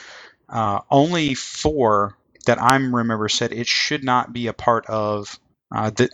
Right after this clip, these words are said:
you know, Eve. It, like, it should not pertain to Eve or affect Eve gameplay. Think about that. Out of the majority of the candidates that filled it out, only four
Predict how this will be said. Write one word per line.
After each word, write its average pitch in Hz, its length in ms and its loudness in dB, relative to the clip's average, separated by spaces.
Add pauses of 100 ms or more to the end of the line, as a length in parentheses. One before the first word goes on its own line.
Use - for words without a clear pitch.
(120)
you 127 100 2
know, 107 140 2
Eve. 110 300 -4
It, 117 120 4
like, 120 180 2
it 120 100 2
should 139 240 0
not 123 240 -2
pertain 117 440 -6
to 110 60 -12
Eve 110 440 -8
or 107 260 -2
affect - 360 0
Eve 107 220 -8
gameplay. 110 600 0
Think 156 160 4
about 110 260 2
that. - 220 -8 (520)
Out 127 140 4
of 117 260 -4 (920)
the 131 120 4
majority 156 460 2
of 143 80 -4
the 131 80 -4
candidates 127 460 -4
that 117 120 -12
filled 120 260 -2
it 107 80 -4
out, 107 240 2
only 127 240 0
four 113 640 2